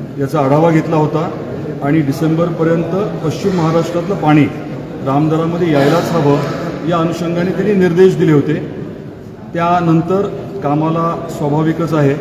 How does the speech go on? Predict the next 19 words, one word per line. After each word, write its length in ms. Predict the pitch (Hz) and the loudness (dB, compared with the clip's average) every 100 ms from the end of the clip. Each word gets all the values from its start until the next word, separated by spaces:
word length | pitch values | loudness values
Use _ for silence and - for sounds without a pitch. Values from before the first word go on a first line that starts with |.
| - - - - - | -6 -12 -12 -12 -4
की 60 | |
अजून 260 | 170 165 185 | 0 2 2
सुसूत्रता 600 | - 175 156 180 165 170 | 0 -4 -2 0 2 4
आली 180 | 147 151 - - - - - - - - | 4 2 -2 -8 -12 -12 -12 -14 -14 -8
आणि 220 | 190 202 | -2 0
दोन 360 | 160 175 202 208 | 2 4 4 2
अडचणी, 640 | - 160 - 185 170 - - - - - | 0 -2 0 2 2 2 -4 -10 -10 -6
एकतर 600 | 147 156 - 180 180 180 - | -4 -2 -2 -2 -2 -4 -2
जास्त 280 | 143 139 185 | -2 -2 -4
पाऊस 320 | 139 156 156 | -2 -2 -2
पडल्यामुळे, 540 | - 156 156 156 165 | -2 -2 0 0 0
अपेक्षेपेक्षा 720 | 170 - 156 139 151 156 156 | -2 -4 -6 -6 -6 -6 -4
जास्त 300 | 151 143 139 | -2 -2 -2
पाऊस 300 | 151 139 147 | -4 0 0
झाल्यामुळे 440 | 139 147 151 147 151 - - - - - - | 2 4 4 4 2 -2 -10 -12 -12 -10 -4
आणि 120 | 143 | -2
घाटणे 360 | 131 127 127 156 | -2 -2 -2 0
बॅरेजच्या 440 | 143 143 143 160 | 2 2 0 -4
तिथे 420 | 151 143 160 160 | -4 -4 -4 -4